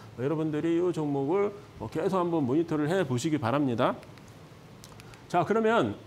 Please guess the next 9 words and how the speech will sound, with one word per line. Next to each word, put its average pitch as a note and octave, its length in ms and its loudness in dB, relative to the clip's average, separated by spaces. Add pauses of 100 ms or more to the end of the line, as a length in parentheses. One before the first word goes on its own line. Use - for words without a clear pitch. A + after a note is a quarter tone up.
(120)
<clears throat> - 800 -4
동실건설 G#3+ 960 4
같은 G3 260 2
경우는, F#3 600 2
어, A#2+ 340 0
정책주인데, F3 840 2 (160)
자, C#3 100 -4
한번 D#3 180 0
보세요. B2+ 320 0